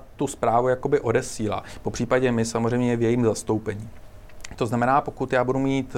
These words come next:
třeba nějakou firmu tečka C Z a budeme to posílat my jako Clever Monitor, tak v první fázi se zčekneme my jako Clever Monitor, jestli skutečně všechno máme OK a tak dále. A ve druhé fázi, dělá to typicky Seznam v České republice,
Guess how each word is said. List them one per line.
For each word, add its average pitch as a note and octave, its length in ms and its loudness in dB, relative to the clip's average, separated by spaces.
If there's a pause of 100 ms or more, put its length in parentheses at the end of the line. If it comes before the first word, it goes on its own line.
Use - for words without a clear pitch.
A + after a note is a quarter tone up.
třeba B2 260 0
nějakou B2 280 -2
firmu B2 400 0
tečka A#2 420 -2
C G#2+ 300 -4
Z G2+ 360 0 (340)
a A#2 40 -8
budeme A#2 240 0
to B2 100 -4
posílat A#2+ 320 -4
my A#2 80 -2
jako A#2 160 0
Clever G#2 280 -6
Monitor, A2 580 2 (300)
tak G#2 120 -6
v - 40 -16
první B2 200 -2
fázi C3 300 0
se C3 140 0 (420)
zčekneme - 540 -4
my G#2 200 -2
jako A#2 240 -2
Clever A2 240 -2
Monitor, A#2 340 0
jestli A2+ 220 -2
skutečně A2 360 -4
všechno - 260 -6
máme G#2+ 220 -2
OK G#2+ 180 -6
a G#2 120 -2
tak G2+ 180 -8
dále. A2 380 2 (340)
A A2+ 60 -8
ve A2+ 80 -2
druhé B2 260 2
fázi, A2+ 600 2 (340)
dělá A#2 240 2
to A#2+ 100 -4
typicky A#2+ 380 -4
Seznam B2 500 0
v A#2 60 -6
České A2+ 300 -6
republice, C3 680 0